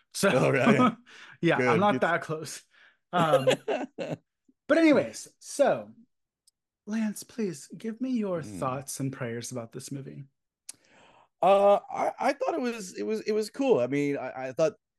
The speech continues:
Speaker 2: uh, beautiful scenery. I mean, like, I'm not really sure if they actually filmed it in Norway or not, but, like, if it wasn't, it, it was beautiful. It was, like,
Speaker 1: It was really
Speaker 2: very
Speaker 1: pretty.
Speaker 2: enchanting,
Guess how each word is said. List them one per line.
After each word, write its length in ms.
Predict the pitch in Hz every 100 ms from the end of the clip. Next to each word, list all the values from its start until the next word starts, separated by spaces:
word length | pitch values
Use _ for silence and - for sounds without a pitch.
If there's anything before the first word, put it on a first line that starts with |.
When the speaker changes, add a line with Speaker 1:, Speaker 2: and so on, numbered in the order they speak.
| _ _ -
Speaker 2:
uh, 80 | 120
beautiful 380 | 95 165 120
scenery. 540 | 113 131 123 107 110 117 110
I 80 |
mean, 460 | 113 110 104 104 101 _
like, 300 | 104 101 - _ -
I'm 100 | 123
not 160 | 127
really 320 | 120 110 113
sure 160 | 107 120
if 40 | 107
they 80 |
actually 280 | 107 - 95 _
filmed 180 | 110 113
it 60 |
in 140 | 107 127
Norway 320 | 135 135 143
or 100 | 135
not, 260 | 143 151 -
but, 160 | 98 90
like, 320 | 95 92 -
if 100 | 104
it 80 | 104
wasn't, 360 | 104 113 92 95
it, 80 | - _ _ _ _
it 60 | 101
was 80 |
beautiful. 580 | 90 110 98 85 90 98 98
It 60 |
was, 140 | 101 101
like, 260 | 98 98 _ _ _ _
Speaker 1:
It 80 | 143
was 180 | 147 131
really 140 | 131
Speaker 2:
very 20 |
Speaker 1:
pretty. 160 | 131 131
Speaker 2:
enchanting, 580 | 120 123 117 123 120